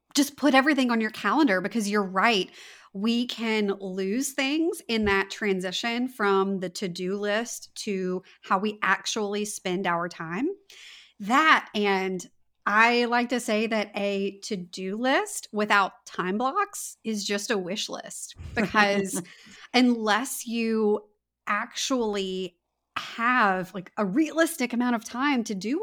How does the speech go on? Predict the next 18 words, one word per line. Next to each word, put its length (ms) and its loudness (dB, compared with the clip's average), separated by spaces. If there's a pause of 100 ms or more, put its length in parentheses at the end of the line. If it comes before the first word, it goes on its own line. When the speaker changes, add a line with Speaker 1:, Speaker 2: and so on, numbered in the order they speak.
Speaker 1:
all 140 2
of 100 -6
these 200 -6
things, 440 -4 (420)
they're 140 2
just, 300 -4 (120)
they're 120 -4
not 400 0
going 300 0
to 100 -12
happen. 600 -4
And 460 0 (340)
having 460 2
that 200 0
finite 540 2
amount 300 0
of 80 -4
time 460 -4